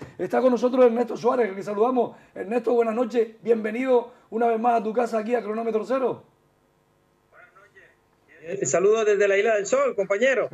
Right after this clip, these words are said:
Speaker 1: <laughs> Se nos ha pegado lo de la Isla del Sol. Oye, tremendo bombazo hoy en toda Canarias cuando mandabas ese comunicado, Ernesto. Zanini,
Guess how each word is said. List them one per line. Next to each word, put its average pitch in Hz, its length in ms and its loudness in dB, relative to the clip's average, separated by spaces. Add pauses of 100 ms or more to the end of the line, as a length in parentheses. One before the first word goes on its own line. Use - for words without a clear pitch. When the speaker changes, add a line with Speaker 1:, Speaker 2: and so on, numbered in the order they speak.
(160)
Speaker 1:
<laughs> - 240 -20
Se 185 120 -6
nos 190 140 -2
ha 226 80 2
pegado 247 360 6
lo 214 140 2
de 208 80 0
la 214 140 2
Isla 226 160 0
del 190 140 0
Sol. 208 280 2
Oye, 262 240 0
tremendo 233 480 0
bombazo 226 480 2
hoy 277 260 0 (300)
en 208 240 0
toda 254 220 0
Canarias 269 520 0 (240)
cuando 202 280 -2
mandabas 233 360 0
ese 240 160 0
comunicado, 220 580 0
Ernesto. 254 440 -4 (260)
Zanini, 226 580 -2